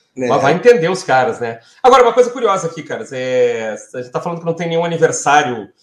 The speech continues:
Speaker 2: relacionado ao disco, mas na verdade temos, né? A música Severina tem vocais de apoio de uma cantora chamada Juliane Regan, que era de uma banda chamada All About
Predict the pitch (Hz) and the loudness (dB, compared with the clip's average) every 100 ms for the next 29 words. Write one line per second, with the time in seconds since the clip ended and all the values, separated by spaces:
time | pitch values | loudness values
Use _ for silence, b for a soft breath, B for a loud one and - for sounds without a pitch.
0 | _ _ 143 139 143 135 151 160 190 - | _ _ 0 0 0 2 2 0 -6 -4
1 | 240 226 175 180 175 165 - 185 220 - | -2 -2 0 0 0 -2 0 4 4 2
2 | - - _ 113 147 - B B _ 117 | -12 -20 _ -6 -4 -4 B B _ -10
3 | 127 151 - 160 127 123 170 156 131 143 | -8 -8 0 2 2 -2 -4 -4 -4 -6
4 | 170 180 180 175 165 147 139 160 151 147 | -6 -6 -8 -6 -6 -6 -4 -4 -2 -4
5 | - 156 143 143 147 151 - 143 143 143 | -2 -6 -4 -6 -4 -6 -8 -6 -6 -6
6 | - 185 208 175 190 139 143 170 123 104 | -6 -6 -4 -4 -4 0 0 2 -2 -8
7 | _ _ _ _ _ _ _ 127 139 147 | _ _ _ _ _ _ _ -10 -8 -6
8 | 143 139 156 165 143 147 143 - 156 214 | -6 -6 -6 -6 -6 -6 -6 -6 -2 -2
9 | 220 185 - 170 190 - | 0 -4 -2 0 -2 -8